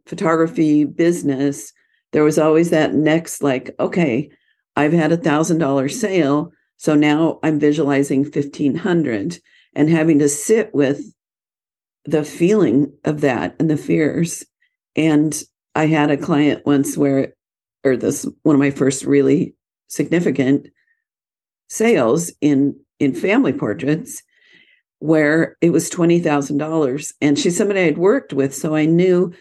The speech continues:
I could just say, "I'm, I'll total this up and I'll get back to you." But I could not call her for two weeks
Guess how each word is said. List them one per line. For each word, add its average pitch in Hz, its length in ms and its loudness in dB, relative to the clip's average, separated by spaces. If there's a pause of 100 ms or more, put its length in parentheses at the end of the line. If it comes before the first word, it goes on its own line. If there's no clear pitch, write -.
(360)
I 156 140 0
could 156 340 -4 (220)
just 160 300 0
say, 151 480 2
"I'm, 165 240 4 (100)
I'll 175 140 0
total 160 280 2
this 143 240 -4
up 135 220 -4
and 143 140 -2
I'll 135 100 0
get - 160 -10
back 170 340 -2
to - 100 -4
you." 127 300 -8 (520)
But 147 200 -2
I 175 180 0
could 185 260 -4
not 165 220 0
call 160 240 -2
her 156 140 0
for 135 200 -6
two 131 200 -4
weeks - 540 -6